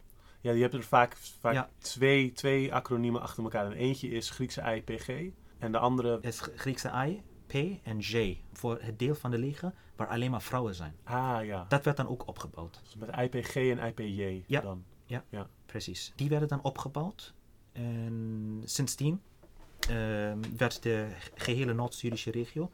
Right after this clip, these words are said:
Speaker 1: Ja.
Speaker 2: door de, ja, door de Koerden eigenlijk beschermd.
Speaker 1: Ja.
Speaker 2: Dus isis kon nooit, eh, Afrin bijvoorbeeld, ko-, konden ze nooit daar binnen invallen. isis had,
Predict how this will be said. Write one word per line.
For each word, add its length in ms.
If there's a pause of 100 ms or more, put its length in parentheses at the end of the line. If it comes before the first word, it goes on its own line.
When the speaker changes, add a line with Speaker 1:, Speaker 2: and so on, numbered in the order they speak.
(180)
Speaker 1:
Ja. 160
Speaker 2:
door 100
de, 400
ja, 220 (100)
door 140
de 60
Koerden 240
eigenlijk 300
beschermd. 420 (220)
Speaker 1:
Ja. 200
Speaker 2:
Dus 180
isis 380
kon 220
nooit, 420 (200)
eh, 220
Afrin 400
bijvoorbeeld, 540 (280)
ko-, 120 (120)
konden 260
ze 100
nooit 300
daar 120
binnen 220
invallen. 460 (640)
isis 380
had, 320